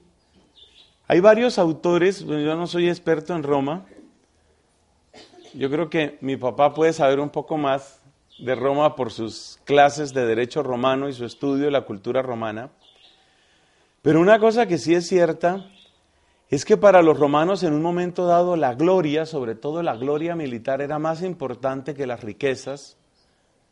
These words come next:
más importante que las tierras. Porque cuanto más glorioso fuera ese triunfo, fuera ese despliegue,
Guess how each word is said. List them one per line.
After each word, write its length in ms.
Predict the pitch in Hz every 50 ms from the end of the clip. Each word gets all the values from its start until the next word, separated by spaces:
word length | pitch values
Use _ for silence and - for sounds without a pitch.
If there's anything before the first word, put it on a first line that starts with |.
| _ _ _ _ _ _ _ _ _ _ _ - _ _ _ _ _ _ _ _ _ _
más 320 | - 139 151 165 170 165 180
importante 720 | 202 196 185 190 151 131 131 - 151 147 151 151 - 170
que 100 | 165 160
las 240 | 139 123 113 - -
tierras. 680 | - 165 175 175 156 123 117 92 87 - - - _ _ _ _ _ _ _ _ _ _ _ _ _ _ _ _ _ _ _ _ _ _ _ _ _ _ _ _ _ _ _ _ _ _ _ _ _ _ _ -
Porque 300 | 143 131 131 135 175 165
cuanto 440 | 170 170 165 165 160 135 - 151
más 320 | 143 156 170 190 202 196 196
glorioso 880 | 190 226 220 226 208 196 202 214 214 196 180 - - 180 170 175 175 170 - _ _ _ _ _ _ _ _ _ _ _ _
fuera 440 | - - 170 185 190 196 190 190
ese 360 | 190 190 185 143 190 190 185 175
triunfo, 840 | 180 196 185 185 185 175 160 147 110 - 160 165 180 208 220 196 _ _ _ _ _ _ _ _ _ _ _ _ _ _ _ _ _ _ _ _
fuera 380 | _ - 143 165 170 185 185 185
ese 240 | 180 175 180 196 185
despliegue, 880 | 175 160 143 - - - 170 170 175 170 165 147 156 190 214 226 208